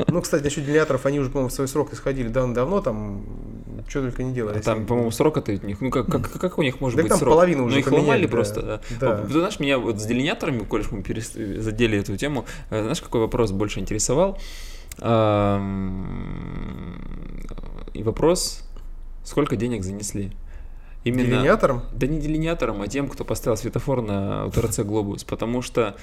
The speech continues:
Speaker 2: п-, меня вот эта история напоминает в один в один случай, который происходил вместе с эко-ярмаркой на улице Щерса. Помните такой, да? У нас есть, э, гипермаркет "Время простое". Назовем его гипер, потому что он большой.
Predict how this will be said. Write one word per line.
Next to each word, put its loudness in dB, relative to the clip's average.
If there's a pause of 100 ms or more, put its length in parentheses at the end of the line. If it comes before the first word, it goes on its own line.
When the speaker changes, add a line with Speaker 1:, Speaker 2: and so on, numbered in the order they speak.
(380)
Speaker 2:
п-, -6
меня 4
вот 4
эта 2
история 2
напоминает -4
в -12
один -2
в -4
один -2 (480)
случай, -4
который -2
происходил 0
вместе -4
с 0
эко-ярмаркой 0
на -4
улице -4
Щерса. -2
Помните -2
такой, -2
да? 0 (680)
У -4
нас 2
есть, -2
э, 0
гипермаркет -2
"Время -4
простое". -4
Назовем 0
его -2
гипер, 2
потому -4
что -8
он -6
большой. -4